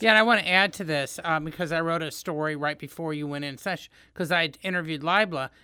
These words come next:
and there was robocalls that the governor's, uh, uh, campaign operation had been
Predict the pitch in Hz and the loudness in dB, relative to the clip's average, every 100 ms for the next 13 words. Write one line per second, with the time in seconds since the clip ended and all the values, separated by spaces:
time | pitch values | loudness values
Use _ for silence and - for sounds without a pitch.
0 | - 170 185 185 170 - - 190 196 151 | -10 -2 0 0 -2 -4 2 4 4 -2
1 | 156 131 135 - 143 - 151 147 151 156 | -4 -6 -10 -8 -8 -6 -8 -8 -10 -4
2 | 151 156 151 139 - - 143 135 127 - | -4 -4 -6 -6 -10 -6 -4 -4 -6 -12
3 | - _ _ _ 139 127 - - 190 175 | -20 _ _ _ -12 -12 -14 -6 -6 -4
4 | 202 180 165 139 151 135 - 147 139 - | -2 0 -2 -2 -6 -6 -8 -10 -12 -16
5 | - _ _ 139 147 127 147 139 135 139 | -20 _ _ -4 -4 -4 -4 -4 -6 -12